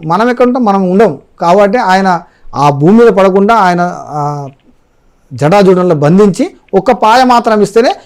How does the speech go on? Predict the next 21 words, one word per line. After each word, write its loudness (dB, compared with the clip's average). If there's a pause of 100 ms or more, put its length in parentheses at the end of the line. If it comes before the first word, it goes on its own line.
(120)
ఇప్పుడు -2
సప్త -4
నదులు, 0
సప్త -4
సముద్రాలు 0 (340)
చూస్తున్నాం -2
మనం, -14
ఒక్క -4
పాయ 2
ఇస్తేనే. -8 (540)
అలాంటిది 2 (260)
ఈ 2
త్రిశూలం, 2 (520)
ఈ 2
త్రిశూలం, 2
ఆ, 2 (120)
ఏంటిదంటే 2 (1000)
ఈ 4
మూడు 4
కోణాలనే 2
కదా 2